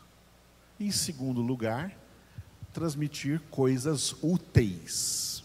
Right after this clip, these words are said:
às pessoas. Todos nós temos profissão, e nessa profissão transmitimos coisas úteis às pessoas. Cuidado com o que se fala, porque tem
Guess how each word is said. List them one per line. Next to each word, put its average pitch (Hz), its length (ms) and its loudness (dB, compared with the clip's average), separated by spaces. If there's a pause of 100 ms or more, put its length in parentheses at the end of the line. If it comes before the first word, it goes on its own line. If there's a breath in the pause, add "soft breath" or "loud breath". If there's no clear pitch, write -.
às 117 240 -4
pessoas. 107 1000 -4 (640 loud breath)
Todos 110 240 -4
nós 110 160 -2
temos 107 260 -6
profissão, 123 880 -2 (840 loud breath)
e 117 80 -4
nessa 110 260 0
profissão 117 600 -4
transmitimos 120 800 -4
coisas 117 480 -2
úteis - 760 0 (240 loud breath)
às 104 220 -6
pessoas. - 840 -10 (540 loud breath)
Cuidado 196 1040 -6 (240)
com 127 220 0
o 123 40 -6
que 113 160 -10
se 101 220 -4
fala, 113 580 -4 (680 loud breath)
porque 123 260 -6
tem 117 540 -4